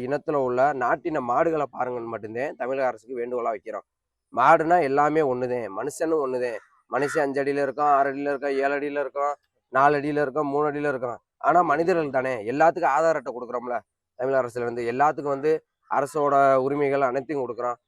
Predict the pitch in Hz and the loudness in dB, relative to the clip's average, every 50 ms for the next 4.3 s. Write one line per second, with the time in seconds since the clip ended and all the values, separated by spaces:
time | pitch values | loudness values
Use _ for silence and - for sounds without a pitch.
0 | _ _ _ - - 120 143 160 170 165 165 160 156 147 139 131 127 139 156 139 | _ _ _ -8 -4 0 2 2 4 4 4 2 2 0 0 2 2 0 0 0
1 | 165 156 151 143 135 131 135 135 135 135 131 123 107 131 127 123 120 113 107 127 | -2 -4 -2 0 2 2 2 2 0 -2 -2 -2 -4 -4 -4 -4 -4 -4 -4 -6
2 | 160 - _ _ _ _ _ - 131 139 160 165 160 151 151 151 151 160 156 156 | -6 -6 _ _ _ _ _ -6 -2 2 4 4 4 4 4 2 2 2 2 2
3 | 147 127 135 147 151 151 143 131 120 127 123 120 139 135 127 120 110 98 113 117 | 0 -2 -2 -2 -2 -2 -2 -2 -4 -6 -6 -4 -4 -4 -4 -6 -8 -10 -10 -10
4 | 107 - 107 101 90 | -10 -8 -8 -10 -10